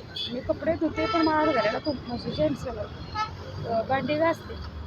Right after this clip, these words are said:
अ, भाजी वगैरे करू लागतात, पण बाकी ते, का-, बऱ्याच लेडीजला नाही होत ते पॉसिबल, ते बाई लावतात मग. पगारातले तुझ्या बाई लावते. एवढंच जर तुम्हाला पुळका आहे तर त्या घरात मग, अ, करा कामं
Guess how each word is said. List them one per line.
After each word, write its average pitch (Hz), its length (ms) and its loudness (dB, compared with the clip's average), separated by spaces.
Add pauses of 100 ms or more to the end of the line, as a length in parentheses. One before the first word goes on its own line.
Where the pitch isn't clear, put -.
(680)
अ, 220 260 0
भाजी 285 400 2
वगैरे 339 240 2
करू 349 220 0
लागतात, 208 300 -2 (140)
पण 214 120 -8
बाकी 254 280 -8
ते, 262 640 0 (640)
का-, 302 140 2
बऱ्याच 330 380 0
लेडीजला 320 360 4
नाही 403 220 6
होत 370 120 8
ते 311 180 4
पॉसिबल, 311 540 0
ते 359 60 2
बाई 427 220 2
लावतात 311 340 0
मग. 311 180 0 (640)
पगारातले 285 480 -2
तुझ्या 320 260 -2
बाई 349 200 2
लावते. 240 300 -2 (580)
एवढंच 240 380 2
जर 330 100 0
तुम्हाला 349 340 2
पुळका 339 380 0
आहे 285 140 2
तर 302 160 -2
त्या 370 580 0
घरात 349 360 2
मग, 359 160 2 (260)
अ, 254 80 0 (180)
करा 415 340 4
कामं 254 360 0